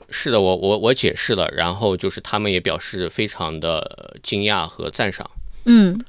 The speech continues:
Speaker 2: 因为澳洲是一个很多元文化的国家，但是大家真的是，中国的这些衣服，好像我们，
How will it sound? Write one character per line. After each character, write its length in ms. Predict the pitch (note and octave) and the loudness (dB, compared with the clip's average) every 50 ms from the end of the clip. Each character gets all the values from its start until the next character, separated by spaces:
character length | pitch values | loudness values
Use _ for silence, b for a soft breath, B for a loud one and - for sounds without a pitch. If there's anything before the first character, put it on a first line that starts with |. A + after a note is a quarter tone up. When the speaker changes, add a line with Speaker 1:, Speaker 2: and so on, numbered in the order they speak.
| - - | -12 -2
Speaker 2:
因 100 | - D4 | 0 2
为 60 | D#4+ D4+ | 2 4
澳 120 | D4 D#4 | 2 2
洲 140 | C4 C#4+ C#4+ | 2 0 -2
是 160 | C#4 - C4+ | 0 2 2
一 80 | B3 A#3+ | 4 6
个 320 | B3+ A#3 G#3+ G#3 F3+ F3 G#2 | 6 6 6 6 6 4 2
很 260 | - - F#3+ F3+ F3+ | 2 4 6 6 4
多 220 | F3+ - E4 F4+ E4 | 4 4 4 4 6
元 120 | C#4 C#4 | 4 4
文 220 | C4 G3+ E3+ F3+ A3+ | 2 0 0 0 2
化 160 | D#4 C#4+ B3 | 2 4 2
的 80 | G#3 | 2
国 160 | G3 - D#3 E3 | 0 0 0 2
家， 160 | F#3+ E3+ F#3 | 2 2 4
但 160 | - B3 B3 | 4 4 2
是 140 | A#3+ A#3+ G#3+ | 4 2 2
大 180 | A3+ A#3+ G#3+ | 2 2 0
家 240 | G#3 A#3 G#3+ G#3+ A3 | 2 2 2 2 2
真 180 | A3 - B3 B3 | 2 4 4 6
的 140 | B3 A3+ A3 | 6 6 4
是， 320 | - - A3 G3+ G3 G3 B B B B B B | 4 4 6 6 6 4 B B B B B B
中 160 | B D#4+ D#4+ D4+ | B 2 4 4
国 100 | C4 A#3+ | 6 4
的 60 | B3 | 4
这 100 | B3 C4 | 4 2
些 80 | C4 | 0
衣 160 | C4 B3 C4 C#4 | 2 4 2 2
服， 140 | - A#3+ | 4 4
好 100 | A3+ A3+ | 4 4
像 140 | A3 C4+ C#4 | 4 4 2
我 80 | B3 A3 | 2 2
们， 240 | A3 A3+ B3+ C#4 | 2 2 2 0